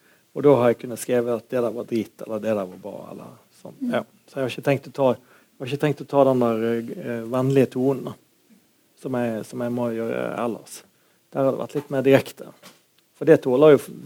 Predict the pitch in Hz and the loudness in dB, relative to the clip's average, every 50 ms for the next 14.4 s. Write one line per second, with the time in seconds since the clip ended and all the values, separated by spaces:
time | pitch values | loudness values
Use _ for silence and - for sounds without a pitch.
0 | - - - 127 117 127 120 - 110 98 110 143 160 160 147 131 117 110 - - | -18 -14 -14 -8 -8 -8 -8 -8 -10 -4 2 6 8 10 10 8 8 4 0 -10
1 | - - _ _ _ _ - 170 180 165 139 - - 143 - - 170 147 139 156 | -20 -20 _ _ _ _ 8 8 8 8 8 6 2 0 0 0 -6 -2 0 0
2 | 143 - - 127 120 - 135 135 131 120 123 135 151 139 123 110 104 120 120 - | 0 2 0 -2 -2 2 2 2 2 2 2 4 4 4 4 2 0 -6 -10 -6
3 | - 147 139 - 143 135 127 - - _ _ _ _ _ _ _ _ _ _ - | -2 -2 0 0 0 0 0 -4 -6 _ _ _ _ _ _ _ _ _ _ 2
4 | - 170 156 139 - - - - 135 - - - - 113 - - 107 101 - - | 4 6 6 6 4 0 0 0 0 0 0 -6 -8 -10 -8 -8 -8 -8 -6 -2
5 | 143 139 127 113 104 - 123 117 110 110 113 - - - - 131 131 139 135 143 | 0 0 2 2 -2 -2 -2 -2 -2 -2 -4 -8 -8 0 6 8 8 10 10 8
6 | 135 - - 127 113 104 98 - _ _ _ _ _ _ _ _ _ _ - - | 4 4 0 -2 -2 -2 -4 -8 _ _ _ _ _ _ _ _ _ _ -4 0
7 | 143 131 127 120 120 - - 143 131 123 123 120 - 135 123 127 123 117 110 104 | 2 2 4 2 0 2 6 6 8 8 8 4 2 2 4 6 6 4 4 2
8 | 104 104 110 117 113 - - 117 117 123 127 123 113 104 98 98 101 104 104 107 | -2 -4 -4 -6 -6 -4 0 2 4 4 4 4 2 0 -2 -6 -8 -10 -10 -6
9 | 123 127 120 - 120 - - - 117 120 113 107 104 101 - - 110 101 - - | -6 -6 -6 -6 -8 -8 -8 -12 -10 -10 -8 -8 -10 -10 -8 -8 -8 -8 -8 -12
10 | _ _ _ _ _ _ _ _ _ _ _ _ _ _ _ 135 135 131 127 131 | _ _ _ _ _ _ _ _ _ _ _ _ _ _ _ -2 0 0 0 -2
11 | - - 127 123 120 117 117 120 120 123 - - - - - - - - _ _ | -2 -2 0 0 0 0 -2 -2 -4 -6 -6 -8 -12 -14 -16 -18 -18 -20 _ _
12 | _ _ _ _ _ _ - _ _ _ _ _ - 156 139 170 147 143 147 147 | _ _ _ _ _ _ -20 _ _ _ _ _ -10 0 0 2 4 4 4 4
13 | 147 151 156 143 135 - 139 - - - 117 123 147 135 127 147 143 123 117 110 | 6 4 4 2 2 0 -2 -2 -2 -6 -2 0 0 2 6 6 6 6 4 -2
14 | 107 - - 123 123 117 107 | -6 -6 -6 -4 -4 -4 -4